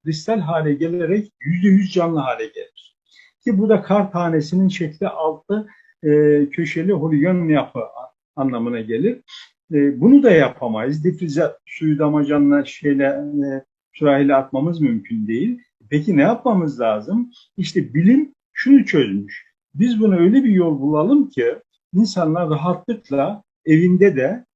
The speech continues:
bunu yapabilsin, yaşamına sokabilsin. İşte o da manyetik dalgalarla oluyor. Su malum her, e, madde, e, atom, e,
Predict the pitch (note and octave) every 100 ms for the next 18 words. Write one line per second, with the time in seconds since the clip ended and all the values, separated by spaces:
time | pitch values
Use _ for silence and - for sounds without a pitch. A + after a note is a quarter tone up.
0 | - F#3+ F3 D#3+ D3+ D#3 C#3 - B2+ G#2+
1 | A#2+ A#2+ D3+ D3+ D3+ C#3 C#3+ - C3 A2+
2 | - A#3 B3 - _ - - - A3 G#3+
3 | G3 F#3+ G3 F3+ A3 - _ _ - D3
4 | E3+ E3 E3+ E3 C3+ A2+ G2 A2 - D#3+
5 | B3+ B3 _ _ _ - A3 C4 C4+ _
6 | _ - F3 F#3+ D#3 B2 - - - A3+
7 | F3 - _ _ - C3+ C3 C#3 F3 C#3+
8 | C#3+ G3+ A#3+ _ _ _ D#3 C#3 C3+ C3+
9 | - - D#3 F#3+ C#3 F#2+ -